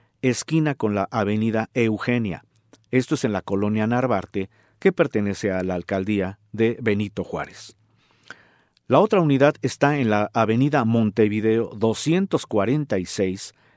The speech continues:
en la colonia Linda Vista. Para las personas que viven en esa zona, va a ser muy fácil ubicar porque la unidad de Montevideo doscientos cuarenta y seis está casi enfrente de lo que es la iglesia de San Cayetano.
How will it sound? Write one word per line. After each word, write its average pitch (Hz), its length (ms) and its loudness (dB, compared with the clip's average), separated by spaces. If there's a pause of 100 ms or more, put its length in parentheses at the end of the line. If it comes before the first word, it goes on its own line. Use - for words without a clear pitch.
en 117 160 2
la 104 80 0
colonia 104 600 0
Linda 127 400 2
Vista. - 380 -8 (460)
Para 143 180 6
las 147 180 2
personas 208 420 2
que 135 140 2
viven 135 280 2
en 123 140 2
esa 131 220 0
zona, 110 380 0 (320)
va 170 60 6
a - 20 -4
ser 165 180 0
muy 160 160 0
fácil 139 320 0
ubicar 110 420 0 (260)
porque 113 240 -2
la 110 120 2
unidad 117 420 2
de 107 220 -2
Montevideo 107 640 2
doscientos 117 460 -4
cuarenta 92 380 -4
y 95 40 -6
seis 131 320 -2 (340)
está 151 460 0 (380)
casi 160 380 2
enfrente 113 680 0 (140)
de 113 180 0
lo 104 140 0
que - 140 -2
es 110 120 -2
la 104 80 0
iglesia 107 440 0
de 101 120 0
San 98 240 -4
Cayetano. 92 640 -4